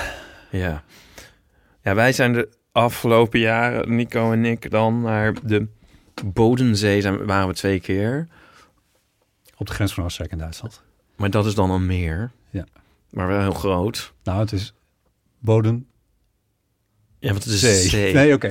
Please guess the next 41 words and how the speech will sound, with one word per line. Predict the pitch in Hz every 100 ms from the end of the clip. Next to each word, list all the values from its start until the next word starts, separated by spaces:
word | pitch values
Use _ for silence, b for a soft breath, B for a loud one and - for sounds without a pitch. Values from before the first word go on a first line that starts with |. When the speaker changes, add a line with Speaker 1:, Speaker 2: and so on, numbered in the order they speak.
| 110
Speaker 2:
Ja, | 147 117
nee, | 127
dan | 117
klopt | - 117
het, | 113 107 -
dan | 123
klopt | 120 107
het | 104
weer. | 95 90 - B B 156 B
<laughs> | 101 - 127 110
Speaker 1:
Ja, | - 117
daar | 110
is | 117
een | 117
grapje | 107 113 110 -
over, | 90 95 87
maar | 92
ik | 92
weet | 92
het | 92
niet | 82
meer. | 80 80 80 b b b
Speaker 2:
Ja. | 113 95 - _ _ _ _ _ _ _ _ -
In | 107
het | 104
Nederlands | 120 143 139
heet | 127 117
het | 120
het | 107
Bodenmeer. | 107 104 101 101 90 87 -
Speaker 1:
Ja. | - 110 98 82
Speaker 2:
Ja. | 113 92 - _
Nee, | - 101
oké. | 101 90 - B B B B B B _
Speaker 1:
Eh, | 113 113 110 110 110 _ _ _ _ 113 87 _
dat | 190 190
is | 214 196
me | 170
een | 151
partij | 147 143 - 151 143 127 _ _ 147
koud. | - 214 170 165 -